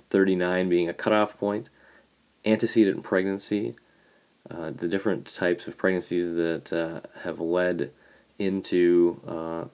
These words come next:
this, uh, situation, with the hydatidiform mole being, uh, the least worrisome, and a term pregnancy resulting in gestational trophoblastic disease being the most worrisome, getting a higher score.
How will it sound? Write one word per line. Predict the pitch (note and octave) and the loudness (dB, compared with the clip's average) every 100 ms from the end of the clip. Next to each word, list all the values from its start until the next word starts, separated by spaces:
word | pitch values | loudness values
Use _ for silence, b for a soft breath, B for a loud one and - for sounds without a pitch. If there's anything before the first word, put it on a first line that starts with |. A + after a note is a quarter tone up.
| _ | _
this, | - D#2+ E2+ F2+ - - - _ _ b b b b b _ _ _ - | -18 -10 -4 -4 -4 -12 -18 _ _ b b b b b _ _ _ -14
uh, | - | -10
situation, | - F2+ E2+ F2 F2 F2 E2 | -8 -2 2 2 0 -2 -2
with | E2+ | -4
the | E2+ | -2
hydatidiform | F#2+ G2 F2 F#2+ F2+ E2+ | 0 2 2 -2 -2 -2
mole | E2 F2 F2 | 0 2 2
being, | E2 E2+ E2 D#2+ - B B B B B - | 0 0 -2 -6 -12 B B B B B -14
uh, | E2 D#2+ - | -10 -10 -6
the | E2+ | 0
least | A2+ C#3+ | 2 2
worrisome, | - F2 E2 F2+ E2+ | 4 4 4 0 -2
and | E2 | -2
a | D#2+ | -6
term | - G2 | -2 0
pregnancy | F#2+ F2 D#2+ D#2+ E2 D#2+ | 2 0 0 -4 -4 -4
resulting | D2+ E2 D#2+ E2+ E2+ E2+ D#2+ | -4 -4 0 0 0 -2 -4
in | D#2+ | -4
gestational | E2 D#2+ D#2 D#2 - D2+ | -4 -4 -4 -6 -6 -8
trophoblastic | - D2+ - D#2 D2+ - | -6 -6 -6 -6 -6 -8
disease | D#2 D#2 D#2 D2+ | -10 -8 -8 -8
being | D#2 D#2 | -8 -8
the | D#2 | -8
most | D#2+ E2+ F2 - | -2 -2 -2 -6
worrisome, | D#2 D2+ D#2+ | -6 -6 -8
getting | D#2 D#2+ | -8 -8
a | D#2 | -8
higher | D#2+ D#2 D#2 | -4 -4 -4
score. | - - D#2+ D#2 | -8 -4 -4 -4